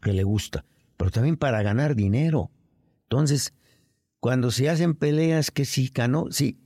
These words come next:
si lo noquea, la pelea está comprada. Si gana por decisión, los jueces lo favorecieron. Nadie está contento. No hay que tenerle envidia a esta gente, hay que tenerle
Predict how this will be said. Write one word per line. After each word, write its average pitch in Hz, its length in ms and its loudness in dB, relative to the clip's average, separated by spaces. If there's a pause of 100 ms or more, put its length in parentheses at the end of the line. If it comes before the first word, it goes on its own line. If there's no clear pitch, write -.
si 123 200 0
lo 131 140 2
noquea, 143 540 0 (420)
la 110 220 -2
pelea 139 280 0
está 131 280 -2
comprada. 104 580 -2 (440)
Si 120 300 0
gana 170 420 0
por 139 220 0
decisión, 127 640 0 (200)
los 117 240 0
jueces 139 300 0
lo 127 140 2
favorecieron. 117 640 0 (340)
Nadie 170 300 0
está 156 240 -2
contento. 147 580 -2 (640)
No 139 220 2
hay 151 100 0
que 123 140 -4
tenerle 127 380 0
envidia 117 320 2
a - 40 2
esta 104 200 -4
gente, 113 280 0
hay 110 60 0
que 117 120 -2
tenerle 113 500 -2